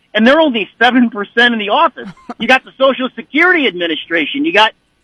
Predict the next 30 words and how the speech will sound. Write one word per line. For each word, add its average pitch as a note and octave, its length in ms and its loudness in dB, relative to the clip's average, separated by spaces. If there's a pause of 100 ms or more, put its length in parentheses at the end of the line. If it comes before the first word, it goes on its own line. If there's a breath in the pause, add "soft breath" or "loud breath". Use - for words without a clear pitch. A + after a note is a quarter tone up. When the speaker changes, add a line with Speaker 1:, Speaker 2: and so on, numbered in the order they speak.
(220)
Speaker 1:
uh, F#3 160 -6
Housing C#4 520 2
and G#3+ 100 0 (100)
Urban D4+ 320 2
Development, B3 640 0
of D#3+ 80 -6
all D#3+ 180 0
people, E3 420 -4
that E3 100 0
are E3+ 80 2
at E3 60 -10 (100)
seven F3 320 -2
percent. D#3 500 -2 (320)
Uh, F#3+ 160 -2
so A#3+ 60 0
ninety-three C4+ 720 2
percent A#3+ 340 -2
of A3 40 0
their G3+ 120 2
office C4+ 320 0
space G#3 300 -2
is F#3 120 -10
unoccupied. G#3 840 -2 (260)
You A3+ 100 -2
Speaker 2:
But - 20 2
Speaker 1:
got B3 140 4
Agriculture A#3 840 -2
at F#3 140 2
eleven C#4+ 420 0
percent. D3+ 500 -10